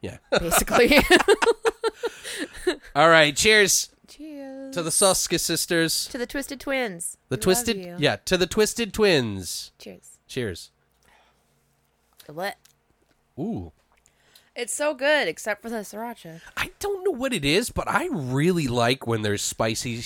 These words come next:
Speaker 1: and sweet together.
Speaker 2: Mm.
Speaker 1: Like, one of my favorite drinks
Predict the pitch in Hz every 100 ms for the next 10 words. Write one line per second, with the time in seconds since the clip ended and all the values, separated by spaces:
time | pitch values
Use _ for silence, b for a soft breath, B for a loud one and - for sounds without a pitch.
0 | - 110 101 - - 117 87 - 113 107
1 | 98 85 76 _ _ B B 190 160 B
2 | B B 175 160 151 190 208 185 175 160
3 | 160 110 - 117 120 147 -